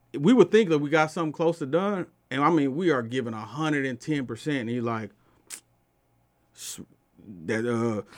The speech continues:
you know, you, nope, didn't cut that right. Uh, no, didn't whack this. This need to be redone. Let me see the report. Nope. Detroit is not the capital of Michigan."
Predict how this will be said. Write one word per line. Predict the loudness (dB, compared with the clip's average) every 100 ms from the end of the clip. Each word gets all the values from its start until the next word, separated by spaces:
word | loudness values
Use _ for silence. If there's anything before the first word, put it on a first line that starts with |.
| -14
you | -4 -2
know, | -2 -2
you, | -2 0
nope, | 2 2 2 0
didn't | -4 -2
cut | 0 0
that | 0 0
right. | -2 -2 -6 -10 _ _ _ _ _ _ _ -12
Uh, | -8 -6 -6
no, | -6 -4
didn't | -2 0
whack | 2 2 2
this. | 0 0
This | -4 -4
need | -2
to | 0
be | 0
redone. | 0 0 -2 -4 -6 -8 _
Let | -4
me |
see | -2 0
the |
report. | 2 2 4 4 2 _ _ _ _
Nope. | -2 4 4 4 _ _
Detroit | -2 0 4 4
is | 4 4
not | 6 6
the | 4
capital | 2 2 4 0
of | 2
Michigan." | 0 0 -4 -4